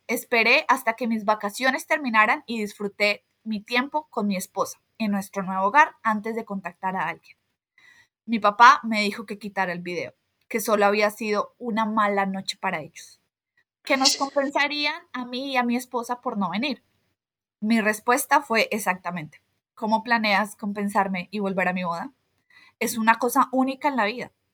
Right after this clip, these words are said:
y elegiste ignorar mis sentimientos". Luego repitió que me lo compensaría, le dije que quitaría el video solo cuando se inventara la manera de recompensarme y asistir a mi boda.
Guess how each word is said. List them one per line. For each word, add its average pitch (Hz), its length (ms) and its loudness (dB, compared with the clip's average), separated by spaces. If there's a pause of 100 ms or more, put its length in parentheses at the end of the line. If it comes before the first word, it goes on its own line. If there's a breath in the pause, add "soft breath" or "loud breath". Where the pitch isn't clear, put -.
(100)
y 240 140 -2
elegiste 226 580 0
ignorar 190 340 0
mis 180 140 -4
sentimientos". 170 760 -8 (280)
Luego 254 320 4
repitió 311 560 0 (100)
que 220 140 -4
me 214 100 0
lo 214 160 -2
compensaría, 269 840 0
le 196 140 -6
dije 196 340 -2
que 233 120 -8
quitaría 190 460 0
el 196 80 0
video 233 400 2
solo 247 380 -2
cuando 226 240 -4
se 233 100 -10
inventara 196 640 2
la 254 80 6
manera 254 560 2
de 208 240 2
recompensarme 202 1040 -2
y 233 140 -4
asistir 202 540 -2
a 175 60 0
mi 180 140 -6
boda. - 260 -10